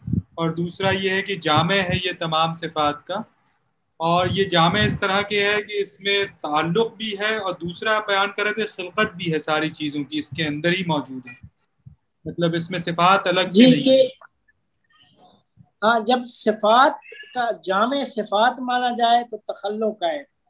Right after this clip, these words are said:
Speaker 2: लेकिन इसमें ज़ात माना जाए तो फिर नहीं है। लेकिन अब, अब इब्न अरबी पे बाज उलमा ने एतराज़ किया कि नहीं,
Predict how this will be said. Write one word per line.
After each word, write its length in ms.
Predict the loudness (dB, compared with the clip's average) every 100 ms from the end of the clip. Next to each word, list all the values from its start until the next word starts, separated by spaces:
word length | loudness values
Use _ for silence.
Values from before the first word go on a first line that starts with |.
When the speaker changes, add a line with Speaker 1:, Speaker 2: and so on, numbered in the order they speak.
| _ -18 -18 _ -20 -2
Speaker 2:
लेकिन 460 | -2 0 -6 -10 _ _ -8
इसमें 280 | -6 -6 -4
ज़ात 360 | 0 0 0
माना 300 | -4 -4 -2
जाए 320 | -2 0 0
तो 120 | -2 -6
फिर 280 | -4 -4
नहीं 300 | -4 -10 -8
है। 180 | -8 -10 _ _ _ _ _ _ -6
लेकिन 380 | 2 2 2 0
अब, 500 | 0 0 -4 -6 -6 -12 -20
अब 100 | -20 _ -20 -18 -6
इब्न 220 | -2 2
अरबी 240 | 2 4 4
पे 180 | 4 0
बाज 420 | 2 2 0 -6 _ _ _ _ _ -20 -20 _ -10
उलमा 360 | -8 -2 0 2
ने 100 | 0
एतराज़ 400 | -4 -2 -2 -2 0
किया 140 | 0
कि 140 | 0
नहीं, 420 | -4 -2 -2 -2